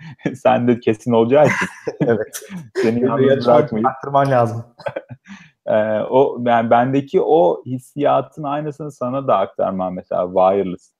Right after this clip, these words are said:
Speaker 1: teknolojisiyle mümkün olabilecek mi acaba? Ya da işte e, ben Pink Floyd dinlerken sen de aynı hissiyatla katılarak dinleyebilecek misin? Sevmiyor olsan bile.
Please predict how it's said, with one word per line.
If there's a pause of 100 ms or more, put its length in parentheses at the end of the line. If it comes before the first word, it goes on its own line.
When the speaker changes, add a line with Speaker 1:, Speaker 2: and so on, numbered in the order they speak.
(240)
Speaker 1:
teknolojisiyle
mümkün
olabilecek
mi
acaba? (300)
Ya
da
işte (240)
e,
ben (100)
Pink
Floyd (100)
dinlerken
sen
de
aynı
hissiyatla (120)
katılarak
dinleyebilecek
misin?
Sevmiyor
olsan
bile.